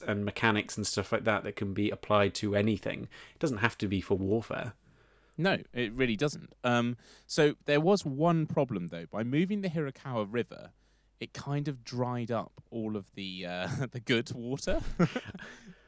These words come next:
Speaker 2: So, like,
Speaker 1: Ooh.
Speaker 2: uh, what they were getting was a lot of brackish water because, as I mentioned last week,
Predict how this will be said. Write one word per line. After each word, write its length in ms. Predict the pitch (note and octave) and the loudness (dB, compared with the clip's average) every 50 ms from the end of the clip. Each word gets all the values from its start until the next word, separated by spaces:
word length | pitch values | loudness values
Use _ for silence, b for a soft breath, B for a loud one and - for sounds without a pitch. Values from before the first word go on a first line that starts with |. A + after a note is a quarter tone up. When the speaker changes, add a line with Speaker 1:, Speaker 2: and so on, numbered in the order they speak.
| B B B B B B - | B B B B B B -2
Speaker 2:
So, 180 | - D#3 C#3 | 2 2 4
like, 200 | C3 C3+ C3 C#3+ | 6 6 8 8
Speaker 1:
Ooh. 160 | C#3 A2 G2 F#2+ | 8 8 8 6
Speaker 2:
uh, 220 | B2+ B2+ B2 A#2+ | 6 4 4 2
what 280 | G#2+ D3+ D#3 D#3+ - - | 0 0 0 0 0 0
they 120 | D3+ C#3 | 0 0
were 100 | C3+ C3 | 0 0
getting 400 | B2 - C#3+ C#3 - - B2 G#2+ | -2 -4 -4 -6 -6 -6 -6 -6
was 200 | G2 F#2+ F#2+ - | -6 -8 -8 -8
a 40 | A2 | -8
lot 220 | G2+ G#2 G2 - - | -8 -8 -8 -10 -12
of 160 | F#2+ - _ | -14 -6 _
brackish 480 | - A#2 A2+ - - - F#2 - - | 0 0 0 -2 -6 -12 -16 -16 -16
water 320 | - F2+ E2 E2 - - - | -16 -16 -16 -16 -18 -20 -18
because, 380 | - - - - A2+ G#2 F#2+ - - | -18 -18 -10 -4 -2 -2 -2 -2 -4
as 160 | - B2+ B2 | -4 -4 -2
I 80 | C3 A#2+ | -2 -2
mentioned 340 | A#2 A2+ F2+ - G#2+ G2+ G2+ | -2 -4 -6 -8 -8 -4 -4
last 240 | G#2+ G#2+ G#2 - | -2 -2 -2 -4
week, 180 | - F2 - - | -8 -10 -14 -10